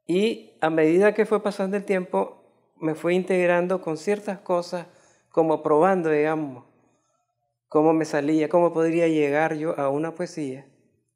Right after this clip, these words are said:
o describir una poesía a través de la pintura. La primera poesía, el primer cuadro que pinté sobre, eh, los temas de Rubén Darío,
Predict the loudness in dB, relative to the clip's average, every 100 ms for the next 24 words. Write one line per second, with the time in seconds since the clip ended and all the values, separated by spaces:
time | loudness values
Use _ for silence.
0 | _ 0 0 -2 -4 -2 -2 -2 -4 -6
1 | -10 -8 -8 -10 -16 -12 -10 -6 -6 -6
2 | -8 -8 -12 -6 -6 -4 -10 _ _ _
3 | _ _ _ _ _ _ -2 0 0 2
4 | 2 2 0 -4 -4 -2 -2 -2 -2 -2
5 | 0 2 2 0 -4 -6 -8 -4 -4 -2
6 | -4 -6 -6 -8 -6 -6 -4 -6 -10 -12
7 | -14 -12 -12 -12 -18 _ _ 0 2 2
8 | -4 -6 -4 -2 -2 -2 -6